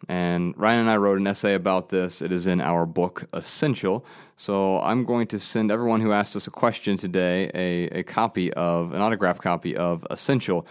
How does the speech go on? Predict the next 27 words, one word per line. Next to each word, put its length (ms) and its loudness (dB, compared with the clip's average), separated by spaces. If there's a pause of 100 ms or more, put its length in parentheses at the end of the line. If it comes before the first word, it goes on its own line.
(320)
which 180 -8
we 80 0
talk 280 2
a 40 4
lot 300 4
about 300 2
letting 400 2
go, 280 2
especially 420 -2
in 40 0
the 60 -2
first 340 -4
two 140 -2
chapters 420 -2
of 60 -4
that 180 0
book. 260 0 (360)
But 100 -8
here 180 4
is 120 2
an 80 0
excerpt 440 -2
from 360 2 (280)
that 200 0
essay. 440 -2 (120)
This 180 -4
is 260 0